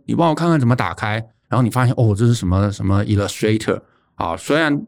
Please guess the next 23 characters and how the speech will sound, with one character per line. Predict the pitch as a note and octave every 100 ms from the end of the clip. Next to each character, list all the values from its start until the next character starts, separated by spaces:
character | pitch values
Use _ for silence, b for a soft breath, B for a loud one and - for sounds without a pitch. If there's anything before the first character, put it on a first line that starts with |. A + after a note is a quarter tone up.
| -
当 | C3+ C#3+
时 | - - G#2 A2+ -
面 | C#3
试 | A#2 C3
的 | A2+
时 | G#2+
候 | A2
说 | F#2 - A2 A2+ -
这 | C#3
个 | A2+
可 | F#2+
能 | E2+ F2+
会 | A2
是 | G#2 G#2
你 | D#2+
工 | G2 G2+
作 | G#2+ F#2+
一 |
部 | G#2 G#2
分， | - A2+ - _ _ _ _
诶， | G3+
可 | D#3+
是 | B2 F#3 D#3+